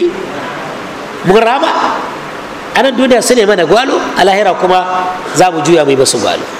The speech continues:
"Wa kama ahlakna qablahum min qarnin." Allah ce, "So nawa ne da yawa muka halaka wasu karnunnuka a can bayan su, hum ahsanu asasan, sun fi su ni'imar wuraren zama, wa ri'iyan, sun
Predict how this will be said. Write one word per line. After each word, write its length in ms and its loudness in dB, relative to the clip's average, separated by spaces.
"Wa 60 -2
kama 280 2
ahlakna 400 2
qablahum 320 2
min 160 0
qarnin." 360 0
Allah 240 4
ce, 140 -2
"So 180 2
nawa 220 2
ne 240 0
da 60 2
yawa 300 2
muka 240 2
halaka 320 0
wasu 160 2
karnunnuka 640 2
a 40 -4
can 200 0
bayan 240 4
su, 180 2
hum 120 4
ahsanu 400 0
asasan, 400 2
sun 260 2
fi 140 2
su 160 2
ni'imar 400 2
wuraren 500 2
zama, 300 2
wa 100 6
ri'iyan, 460 2
sun 280 0